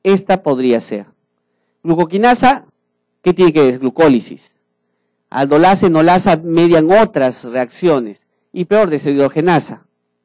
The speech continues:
Entonces, tiene que ser una reductasa. Son factores fundamentales para la eritropoyesis, excepto. ¿Cuáles eran?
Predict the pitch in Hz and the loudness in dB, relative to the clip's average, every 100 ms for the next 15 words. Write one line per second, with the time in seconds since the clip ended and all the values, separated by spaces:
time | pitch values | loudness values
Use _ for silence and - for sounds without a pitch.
0 | _ _ _ _ _ _ _ 156 151 202 | _ _ _ _ _ _ _ -14 -2 0
1 | 185 170 180 180 156 147 143 180 156 - | 2 0 -2 0 0 0 -2 0 0 -4
2 | - _ _ _ _ _ _ _ _ _ | -20 _ _ _ _ _ _ _ _ _
3 | _ _ _ _ _ _ _ _ - 269 | _ _ _ _ _ _ _ _ 0 0
4 | 269 214 208 247 233 214 180 170 180 - | 2 0 0 0 2 2 2 2 2 2
5 | 214 220 - 180 165 160 170 170 180 165 | 0 0 0 0 2 4 4 2 2 0
6 | 160 165 170 180 180 208 214 202 139 - | 2 0 -2 0 2 2 0 -4 -4 -2
7 | - 139 - _ - _ _ _ _ _ | 0 0 -2 _ -20 _ _ _ _ _
8 | _ _ _ _ _ _ _ _ _ _ | _ _ _ _ _ _ _ _ _ _
9 | _ _ _ 170 165 165 170 160 196 | _ _ _ -2 0 -2 -2 -2 -4